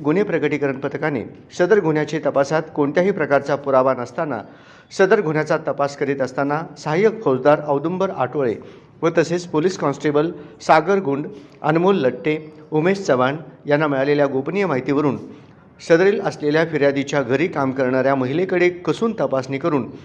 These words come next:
त्या महिलेकडून अवघ्या चार तासात गुन्ह्यातील शंभर टक्के मुद्देमाल हा हस्तगत करण्यात यश आलंय.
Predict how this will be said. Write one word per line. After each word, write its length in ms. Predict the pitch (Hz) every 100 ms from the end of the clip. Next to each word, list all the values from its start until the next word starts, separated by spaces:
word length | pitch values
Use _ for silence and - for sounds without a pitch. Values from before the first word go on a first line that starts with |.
| - - -
त्या 120 | 175
महिलेकडून 580 | 170 147 156 160 170 160
अवघ्या 360 | 147 143 156
चार 180 | - 175 185
तासात 280 | 147 143 135 - - - - 143
गुन्ह्यातील 400 | 151 190 190 190
शंभर 340 | - 143 165
टक्के 340 | 202 156 - 151
मुद्देमाल 580 | 127 120 185 180 117 117 -
हा 100 | 139
हस्तगत 340 | 127 131 123 131
करण्यात 240 | 131 117 120 120
यश 240 | 113 113
आलंय. 180 | 104 98